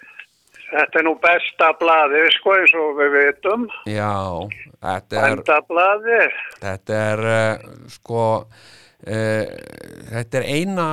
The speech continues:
Speaker 2: eina blaðið sem að, sko, eh, ég sækist eftir að ná í til að lesa. Hinum er meira svona
Speaker 1: Já.
Speaker 2: tró-, tróðið upp á mig.
Speaker 1: <laughs> Segjum tveir, maður.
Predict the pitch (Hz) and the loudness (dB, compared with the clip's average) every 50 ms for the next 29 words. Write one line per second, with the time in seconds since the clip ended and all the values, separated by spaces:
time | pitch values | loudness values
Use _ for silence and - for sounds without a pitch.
0 | 147 - 127 131 147 160 165 156 151 _ - 143 139 139 151 160 175 175 175 156 | -4 -6 -6 -6 -6 -4 -4 -6 -8 _ -8 -6 -6 -6 -6 -6 -6 -6 -6 -6
1 | 147 135 123 117 - - 117 120 123 123 120 117 107 - - - - _ - 123 | -6 -6 -6 -6 -6 -8 -8 -6 -4 -4 -4 -6 -6 -10 -14 -18 -18 _ -10 -6
2 | 120 117 117 113 110 110 - - - - - 69 62 57 53 57 65 73 110 123 | -4 -2 -2 -2 -2 -4 -6 -10 -16 -20 -20 -20 -20 -20 -20 -18 -14 -10 -6 -4
3 | 117 - - - 143 175 175 170 - 143 - - 131 117 117 - 110 104 104 107 | -2 -2 -2 -2 -2 -4 -4 -6 -8 -10 -6 -6 -6 -6 -6 -8 -8 -6 -6 -4
4 | 107 104 95 90 87 - 95 87 90 85 80 - - 85 92 _ _ _ - 117 | -4 -4 -4 -6 -8 -10 -10 -10 -8 -8 -10 -10 -12 -16 -20 _ _ _ -8 -4
5 | 120 123 135 127 127 123 123 131 131 123 117 113 - 123 131 127 127 127 120 135 | -2 -2 0 0 0 0 0 0 0 0 0 -2 -2 -2 0 2 2 4 4 4
6 | 151 - - _ - - - 196 165 - 180 165 - 185 - - 190 - - 220 | 2 0 -4 _ 0 2 2 4 2 2 0 -2 -2 -4 -6 -4 -4 -4 -2 -4
7 | - - - 196 - - - 196 - _ - - - - - - 415 - - - | -4 -2 -2 -4 -4 -4 -8 -16 -14 _ 0 0 0 2 2 2 0 0 0 0
8 | - - - - - - - - - - 294 - - - - - - 220 226 196 | -2 -2 -2 -4 -2 -2 -2 -2 -2 -6 -6 -2 0 2 2 4 4 6 6 6
9 | 190 185 180 180 175 175 - - 180 185 196 208 208 202 208 214 226 233 208 156 | 6 6 4 4 4 2 0 2 4 4 6 6 4 4 4 4 4 4 4 2
10 | - | 0